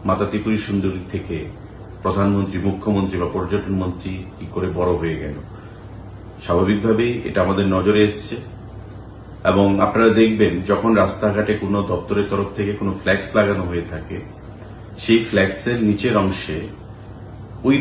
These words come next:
দপ্তরের নাম মেনশন করা থাকে। অর্থাৎ, পর্যটন দপ্তর থেকে যদি সেই ফ্ল্যাক্স লাগানো হয়, ত্রিপুরা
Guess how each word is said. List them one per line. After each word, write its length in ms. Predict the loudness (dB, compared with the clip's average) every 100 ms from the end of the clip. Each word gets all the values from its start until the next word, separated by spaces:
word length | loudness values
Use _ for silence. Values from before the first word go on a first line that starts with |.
| 4
দপ্তরের 400 | 4 2 2 4 6
নাম 140 | 6 4
মেনশন 320 | 2 0 -4 -4
করা 160 | -4 -6 -8
থাকে। 240 | -10 -10 -12 -16 -16 -16 -16 -14 -14 0 4
অর্থাৎ, 200 | 4 4 4
পর্যটন 380 | 4 4 4 6
দপ্তর 240 | 4 2 -2 -2
থেকে 160 | -2 0 0
যদি 200 | 0 0 -2 -6 -4
সেই 140 | -4 2
ফ্ল্যাক্স 240 | 2 2 2
লাগানো 300 | 4 4 2 0
হয়, 200 | -4 -6 -14 -16 -16 -16 -16 -16 -16 -10
ত্রিপুরা 300 | -4 2